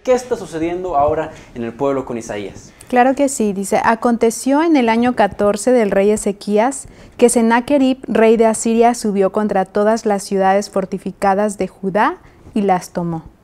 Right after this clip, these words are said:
Speaker 1: Muchísimas gracias, maestra. Estamos viendo que, ¿qué, qué específicamente?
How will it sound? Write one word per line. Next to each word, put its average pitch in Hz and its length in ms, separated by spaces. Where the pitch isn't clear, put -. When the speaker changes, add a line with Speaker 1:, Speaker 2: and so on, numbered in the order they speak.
Speaker 1:
Muchísimas 139 680
gracias, 135 200
maestra. 107 420
Estamos 220 520
viendo 214 500
que, 127 420
¿qué, 277 160
qué 269 120
específicamente? 220 640